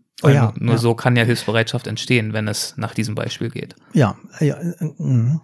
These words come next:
Speaker 1: insofern, als ich, ähm, habe ich da vielleicht einen kleinen Beitrag zu geleistet, als dass ich, als ich das Buch geschrieben habe, es dort nicht, in nicht wenigen Kapiteln auch um die Armut geht, so wie sie mich dann auch angefasst hat,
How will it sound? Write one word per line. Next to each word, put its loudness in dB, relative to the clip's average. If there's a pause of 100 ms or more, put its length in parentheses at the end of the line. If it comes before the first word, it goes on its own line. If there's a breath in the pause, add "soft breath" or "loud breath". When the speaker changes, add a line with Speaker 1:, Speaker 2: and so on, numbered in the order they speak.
(100)
Speaker 1:
insofern, 4
als -2
ich, -2
ähm, 2 (800)
habe 0
ich -2
da 4
vielleicht 2
einen 4
kleinen 6
Beitrag 2
zu -4
geleistet, 4
als -4
dass 0
ich, -6 (160)
als -2
ich -2
das -2
Buch 0
geschrieben 0
habe, 4
es -4
dort 2
nicht, -4
in 2
nicht 0
wenigen 4
Kapiteln 2
auch -4
um 2
die 2
Armut 2
geht, -2 (400 loud breath)
so 4
wie 4
sie 4
mich 6
dann 4
auch -2
angefasst 0
hat, -6